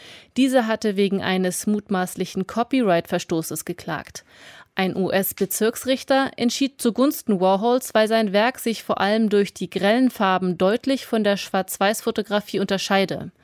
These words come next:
Mit dem Urteil werde das Aushöhlen von Rechten von Fotografen zugunsten von berühmten Künstlern fortgesetzt,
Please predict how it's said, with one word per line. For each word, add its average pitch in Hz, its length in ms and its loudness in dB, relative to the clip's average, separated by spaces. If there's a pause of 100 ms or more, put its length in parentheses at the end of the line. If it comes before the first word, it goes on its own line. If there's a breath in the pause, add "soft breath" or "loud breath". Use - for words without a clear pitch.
(600 loud breath)
Mit 180 200 -2
dem 180 160 0
Urteil 269 440 2
werde 240 220 4
das 214 200 0
Aushöhlen 202 540 2
von 185 240 -2
Rechten 233 460 0
von 247 160 0
Fotografen 196 800 -2
zugunsten 233 500 0
von 208 220 0
berühmten 190 400 0
Künstlern 214 400 0
fortgesetzt, 233 800 2